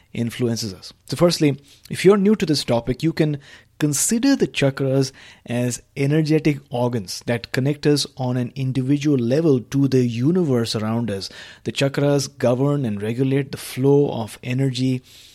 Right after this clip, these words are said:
and information to and from the environment around us. The root chakra is located at the bottom of your spine, and the area that it governs is the lower hip and the groin area. So imagine a funnel or a vortex of energy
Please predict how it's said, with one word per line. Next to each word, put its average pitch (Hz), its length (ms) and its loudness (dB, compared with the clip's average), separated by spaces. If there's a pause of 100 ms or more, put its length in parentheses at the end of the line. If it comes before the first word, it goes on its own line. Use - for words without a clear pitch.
(160)
and 110 180 -6
information 135 840 -2 (160)
to 180 360 0
and 123 180 -6
from 131 460 -4
the 123 140 -2
environment 107 540 -4
around 95 280 -8
us. - 180 -18 (840)
The 117 80 -4
root 185 180 6
chakra 127 320 0
is 131 220 -2
located 156 520 0
at 135 280 -4
the 123 80 -2
bottom 135 640 -2
of - 160 -8
your 117 80 -6
spine, 147 580 -2 (320)
and 120 140 -4
the - 160 -2
area 147 380 2
that 120 180 -2
it 110 100 -8
governs 123 460 -2
is 117 140 -6
the 120 160 -2
lower 127 420 2
hip 113 300 -4 (460)
and 113 160 -4
the 113 80 -4
groin 113 460 -2
area. 98 360 -10
So 135 100 -2
imagine 156 320 2
a 139 80 0
funnel 135 440 -2 (440)
or 123 160 0
a 117 100 0
vortex 120 540 -2
of 131 120 -4
energy 113 500 -2